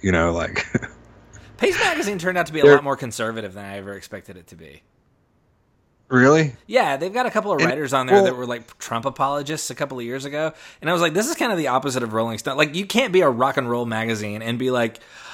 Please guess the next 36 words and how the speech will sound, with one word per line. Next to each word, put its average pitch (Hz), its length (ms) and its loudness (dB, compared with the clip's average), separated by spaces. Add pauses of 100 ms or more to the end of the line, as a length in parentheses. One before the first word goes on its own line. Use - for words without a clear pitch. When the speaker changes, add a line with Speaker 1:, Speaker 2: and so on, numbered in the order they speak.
Speaker 2:
"I 117 140 6
kinda 196 240 2
get 202 160 4
what 202 100 4
the 185 80 2
Republican 190 480 4
Party's 180 300 4
into." 147 400 -4
You 139 100 -4
know, 170 160 2
like, 170 200 0
mm, 147 640 -2 (520)
Speaker 1:
<laughs> 104 120 -4 (760)
Speaker 2:
mm, 139 180 -8
I 151 60 -2
don't 156 120 -2
think 143 180 -4
so. 110 280 0 (800)
Speaker 1:
Yeah, 147 320 4
and 175 120 -2
Paste 220 240 2
is 151 120 4
always 135 340 4
like, 117 240 -2
"This 139 200 -8
has 123 200 -2
too 113 160 -4
much 98 340 -2
just - 300 -6
regular 90 600 2 (160)
tough 95 220 0
guy 98 220 4 (420)
guitar 90 360 2
distortion - 440 0
on 101 140 4
it." 98 140 4